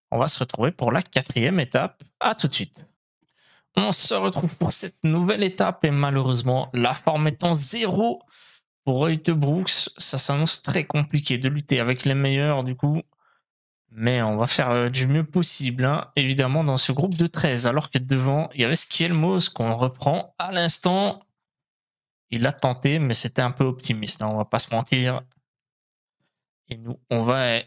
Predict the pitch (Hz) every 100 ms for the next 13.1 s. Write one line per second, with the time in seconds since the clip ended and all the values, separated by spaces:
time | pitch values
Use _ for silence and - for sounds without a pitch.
0 | - 156 - 160 127 113 117 147 - 131
1 | - 156 147 151 151 - 127 117 127 -
2 | 196 143 127 180 208 - - 160 196 -
3 | _ 117 135 151 110 - - 214 175 160
4 | 135 135 170 151 127 160 151 - _ -
5 | - - 220 214 135 117 107 101 - _
6 | _ _ _ 117 139 143 131 151 143 -
7 | 135 127 - 131 170 135 104 120 170 135
8 | 135 - 120 131 196 180 131 147 135 135
9 | 131 156 175 _ _ _ _ _ 113 -
10 | 120 - 123 117 120 117 - 143 123 117
11 | 117 117 113 113 120 123 - 113 117 117
12 | 123 135 147 - 113 - 117 120 131 -
13 | _